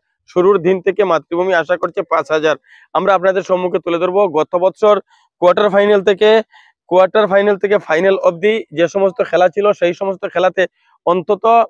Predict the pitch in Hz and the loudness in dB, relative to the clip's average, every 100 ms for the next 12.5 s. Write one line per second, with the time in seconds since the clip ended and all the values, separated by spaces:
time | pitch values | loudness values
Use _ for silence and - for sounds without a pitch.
0 | _ _ _ _ _ _ - 156 151 - | _ _ _ _ _ _ -2 0 2 0
1 | 180 185 185 165 - 185 240 170 220 240 | -2 -2 0 0 0 0 0 2 0 0
2 | 190 202 190 214 - 190 180 226 202 - | 0 2 2 0 -2 -2 -2 -2 -4 -4
3 | 220 165 180 202 170 190 196 180 165 156 | -4 -2 0 0 0 -2 -2 -2 0 0
4 | 165 175 151 160 147 185 214 - _ _ | 0 -4 -4 -2 0 2 0 -2 _ _
5 | _ - 160 160 165 214 - 202 196 196 | _ -4 0 0 0 -2 0 -2 2 2
6 | 202 196 165 156 185 175 165 190 190 220 | 2 2 2 2 2 2 2 0 0 -4
7 | 208 156 151 190 208 - - 214 214 214 | -4 -4 -2 0 0 -2 -2 0 0 0
8 | 208 - 208 208 214 - - 165 175 190 | -2 2 4 4 0 -4 -4 0 2 2
9 | - 208 196 - _ _ _ - - _ | 2 2 2 -4 _ _ _ -8 -8 _
10 | - 156 165 - 262 254 269 262 247 196 | -10 -2 -2 0 2 4 4 4 4 4
11 | 180 175 160 160 160 160 151 160 160 156 | 4 2 0 -2 0 0 0 0 2 2
12 | 156 143 170 185 | 0 -2 -2 0